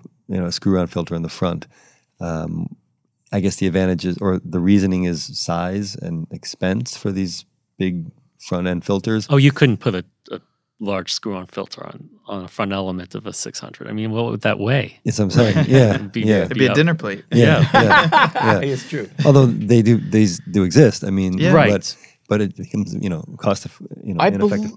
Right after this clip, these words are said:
Speaker 4: I believe the drop-in filters are also,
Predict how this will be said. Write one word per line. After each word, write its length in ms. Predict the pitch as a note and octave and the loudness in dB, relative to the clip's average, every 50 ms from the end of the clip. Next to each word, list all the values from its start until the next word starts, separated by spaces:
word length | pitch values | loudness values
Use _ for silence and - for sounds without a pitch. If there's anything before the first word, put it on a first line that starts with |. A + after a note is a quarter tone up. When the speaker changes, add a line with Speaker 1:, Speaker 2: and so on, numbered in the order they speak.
| _ - | _ -2
Speaker 4:
I 100 | D#3+ F#3 | -2 0
believe 300 | D#3+ G3 G#3 G#3+ E3+ D#3 | 0 2 2 2 2 2
the 60 | C#3 | 0
drop-in 380 | - C#3 C#3 C3+ C#3 C3+ C3+ G#2+ | 0 0 0 0 0 0 -2 -4
filters 380 | - - A#2 G#2 - G#2+ E2+ | -4 -6 -6 -6 -6 -6 -8
are 120 | G2 F#2+ F2+ | -8 -10 -10
also, 760 | - F#2 F#2+ A2 G#2+ - - A2+ G#2 G2 F#2+ F#2+ F#2+ F#2 - | -8 -6 -4 -4 -4 -6 -6 -4 -4 -2 -2 -4 -6 -8 -12